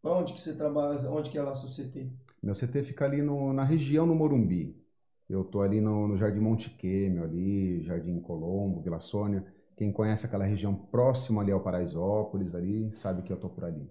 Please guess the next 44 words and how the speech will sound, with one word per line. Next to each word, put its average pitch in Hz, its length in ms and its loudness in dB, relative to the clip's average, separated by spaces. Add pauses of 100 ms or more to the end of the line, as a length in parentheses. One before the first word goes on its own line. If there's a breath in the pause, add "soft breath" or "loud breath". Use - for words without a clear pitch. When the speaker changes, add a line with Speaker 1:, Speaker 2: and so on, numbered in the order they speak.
Speaker 1:
Zona 165 240 -2
Sul - 240 -8
de - 60 -16
São 143 200 -8
Paulo. 139 260 -2
Speaker 2:
Zona 98 180 -2
Sul. 123 160 0
Eu 123 40 6
tô 175 100 4
do 165 100 6
lado 196 220 8
do 196 100 8
Myron, 139 380 4 (100)
tô 110 80 0
do 101 100 0
lado 131 220 0
da, 135 180 4
do, 98 440 2 (100)
do, 85 300 -2 (160)
do 85 80 -6
Bravo 87 360 0
lá, 80 140 -2
né? 87 180 -6 (220)
Speaker 1:
É, - 80 0
os 180 80 -2
caras 233 240 2
montaram 214 280 -2
um 196 40 -2
C 185 160 -6
Tzinho 165 340 -4
novo, 170 300 -2
né? 185 180 -6
Speaker 2:
Tão 113 120 0
com 117 100 -4
um 123 60 0
C 123 160 -2
T 127 160 0
lá 135 120 2
dentro 131 240 -2
do, 117 220 0
da 98 100 0
Chácara 95 320 -2
do 87 80 -4
Jockey. 85 400 -4